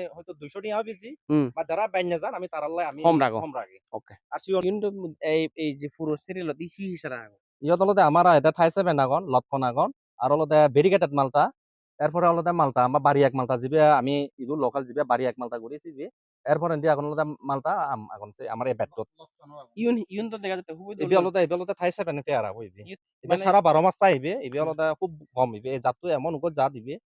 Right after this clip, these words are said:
Speaker 1: অন্য জনে জিবে যারা হেবাক, এই জাতটো হামাক্কাই অবশ্যই আরো তারা এনে যাবে এই জাতটো। খুব কম
Speaker 2: কম
Speaker 1: জাত
Speaker 2: মা
Speaker 1: ইবে।
Speaker 2: হন না
Speaker 1: ইবে হলো দে সাতশো আটশো গ্রাম উগো।
Speaker 2: তার মানে বুঝো, বুঝো,
Speaker 1: বুঝো,
Speaker 2: বুঝো।
Speaker 1: বুঝো মহন ইবে।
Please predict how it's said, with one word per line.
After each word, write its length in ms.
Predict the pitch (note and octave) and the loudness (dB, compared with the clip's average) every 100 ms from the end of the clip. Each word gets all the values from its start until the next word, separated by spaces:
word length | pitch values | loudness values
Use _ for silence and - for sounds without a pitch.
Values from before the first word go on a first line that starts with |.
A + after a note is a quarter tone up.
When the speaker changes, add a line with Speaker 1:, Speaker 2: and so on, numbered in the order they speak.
| _ _ _ - | _ _ _ -4
Speaker 1:
অন্য 180 | D3+ D#3 E3 | 2 6 4
জনে 240 | C#3+ E3 E3 | 4 4 4
জিবে 220 | D3 F#3+ F3+ | 4 4 6
যারা 220 | D3+ F3+ | 6 6
হেবাক, 300 | F3+ F#3+ E3 - - | 6 4 4 0 -8
এই 80 | |
জাতটো 200 | C#3+ C3+ E3+ | -4 -4 -4
হামাক্কাই 360 | F3+ C#3 F#3 | -8 -4 -4
অবশ্যই 340 | F3+ C#3 - F3 | -4 -6 -4 -2
আরো 140 | C#3 | 0
তারা 160 | D3 D3 D3 - | 0 -2 -2 -6
এনে 160 | C#3 B2+ | -6 -4
যাবে 160 | A2+ G2+ | -4 -6
এই 80 | G#2+ | -8
জাতটো। 220 | F2+ - G#2+ _ | -14 -18 -20 _
খুব 140 | F#3 | -4
কম 160 | E3 E3 | 0 0
Speaker 2:
কম 100 | F3 | 2
Speaker 1:
জাত 120 | F#3+ | 0
Speaker 2:
মা 120 | G3+ | 0
Speaker 1:
ইবে। 60 | E3+ | -4
Speaker 2:
হন 120 | D#3 D#3+ | -6 -8
না 80 | C#3+ C3+ | -12 -8
Speaker 1:
ইবে 140 | C#3+ E3 | 0 2
হলো 120 | F3+ | 2
দে 120 | F3 | 2
সাতশো 380 | F#3 G#3 - - | 0 0 -2 2
আটশো 380 | G3+ F#3+ - C#3+ E3 | 2 2 0 0 2
গ্রাম 220 | A#2 A2 | 2 -2
উগো। 180 | F2+ F#2 | -6 -16
Speaker 2:
তার 200 | - B2+ | -18 -18
মানে 140 | C3+ D#3+ | -12 -10
বুঝো, 220 | F3 E3 | -10 -10
বুঝো, 180 | D#3 D#3 | -8 0
Speaker 1:
বুঝো, 180 | F#3 G3+ | 2 4
Speaker 2:
বুঝো। 0 | |
Speaker 1:
বুঝো 180 | F#3+ D#3 | 4 4
মহন 220 | C3 C#3 | 4 4
ইবে। 180 | G#2 | 0